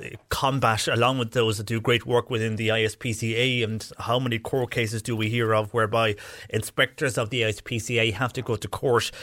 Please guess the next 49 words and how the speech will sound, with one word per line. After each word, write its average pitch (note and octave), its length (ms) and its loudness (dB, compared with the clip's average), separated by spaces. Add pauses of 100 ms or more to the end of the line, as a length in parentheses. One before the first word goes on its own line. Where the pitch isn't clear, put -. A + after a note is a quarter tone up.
(400)
uh, D3 180 4
and C#3+ 200 2
deal D3 180 4
with D3+ 160 2
those B2+ 220 0
situations B2 640 0
within B2+ 280 0
a C3 80 2
court B2+ 280 2
basis C3 380 0
that, A#2 300 0
you A#2 80 -4
know, A#2 140 0
it, A2+ 240 -4
it, A2+ 400 -6
those B2 220 2
that A#2+ 100 4
own B2 160 4
the A#2+ 120 2
animals, A2+ 440 2 (180)
it A2+ 160 -2
goes B2+ 280 2
that A#2+ 180 2
far, C3 440 4 (600)
and A#2+ 140 2
that A2+ 120 2
it G2+ 80 4
has C3 220 2
to B2+ 80 -4
go B2 220 4
to A#2 180 -2
a A2+ 40 0
court B2 240 0
situation. A#2+ 600 0
But A2+ 120 2
anyhow, B2 280 2
thank C3+ 260 0
you, B2 160 4 (320)
uh, - 160 -2
for C#3 140 -2
your A#2+ 160 2
WhatsApp. B2+ 520 0
And C3 800 2
we C3 400 2
spoke - 380 0
earlier B2+ 440 2
about A#2+ 400 0
the A#2+ 140 0
issue B2 320 0